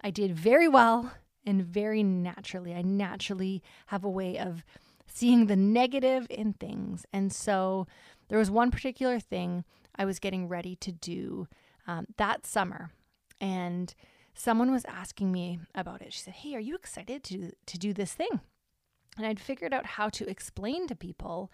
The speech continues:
why I was not only not excited,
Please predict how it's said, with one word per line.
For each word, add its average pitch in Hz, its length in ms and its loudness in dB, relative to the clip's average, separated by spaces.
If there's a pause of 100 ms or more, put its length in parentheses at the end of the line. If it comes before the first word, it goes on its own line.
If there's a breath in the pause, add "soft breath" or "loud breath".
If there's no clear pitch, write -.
(580 loud breath)
why 214 640 2 (480)
I 202 320 0
was 190 260 0
not 240 260 4
only 240 220 4
not 185 220 0
excited, 185 520 -10